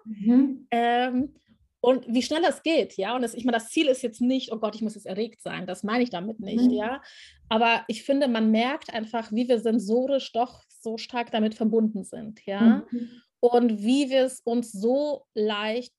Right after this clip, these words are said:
Speaker 2: so schnell selber schenken können, ja. Ähm, weil es reicht, ich meine, das kannst du ja wirklich überall machen. Du kannst auch selbst, wenn du im Büro bist und irgendwie merkst, „Oh Gott, das ist gerade ein bisschen stressig“, gehst du
Speaker 1: Mhm.
Speaker 2: kurz auf Toilette und machst es im Waschraum
Speaker 1: Ja.
Speaker 2: oder so, ja. Ich meine, das ist ja jetzt nichts, wo du dir irgendwie,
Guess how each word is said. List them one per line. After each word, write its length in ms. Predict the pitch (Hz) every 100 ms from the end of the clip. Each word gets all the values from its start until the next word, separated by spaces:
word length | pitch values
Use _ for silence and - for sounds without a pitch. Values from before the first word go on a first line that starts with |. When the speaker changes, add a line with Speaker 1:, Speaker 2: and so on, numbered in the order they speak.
| -
Speaker 2:
so 220 | 196 247
schnell 340 | 247 220 214 196
selber 260 | 208 196
schenken 460 | 196 - 185 214 -
können, 460 | - - 214 220 _ -
ja. 380 | 202 220 262 262
Ähm, 500 | 220 220 220 214 214 _ _ _ -
weil 180 | 220 214
es 180 | 220
reicht, 440 | 226 220 254 262 -
ich 140 | 220 233
meine, 120 | 226
das 120 | 226
kannst 180 | - 247
du 40 | 233
ja 60 |
wirklich 340 | 262 285 262 240
überall 380 | 262 285 208 202
machen. 260 | 208 247
Du 80 | 214
kannst 220 | 240 240
auch 60 | 226
selbst, 160 | 233 247
wenn 80 |
du 60 | 220
im 80 | 220
Büro 280 | 220 247 269
bist 420 | 208 247 - _
und 320 | - 220 214 220
irgendwie 240 | 220 226
merkst, 340 | 220 220 214
„Oh 60 | 202
Gott, 140 | 214
das 100 | 214
ist 120 | 220 214
gerade 160 | 208
ein 40 | 208
bisschen 240 | - 214
stressig“, 640 | - - 247 - 214 262 - _ _ _ _ _ _ 220
gehst 180 | 208 226
du 40 |
Speaker 1:
Mhm. 20 |
Speaker 2:
kurz 180 | 269 262
auf 160 | 247 -
Toilette 640 | 277 277 - 208 196 - 196
und 220 | 214 214 220
machst 160 | 226 247
es 80 | 254
im 100 | 220
Waschraum 500 | 247 - 214 208 208
Speaker 1:
Ja. 0 |
Speaker 2:
oder 240 | 208 208
so, 160 | 220 196
ja. 260 | 190 226 277
Ich 120 | 254
meine, 120 | 233
das 100 | 220
ist 140 | 254 240
ja 80 |
jetzt 180 | 226 220
nichts, 260 | 240 240 -
wo 80 | 220
du 140 | 226
dir 260 | 226 214 214
irgendwie, 680 | 214 214 214 208 208 208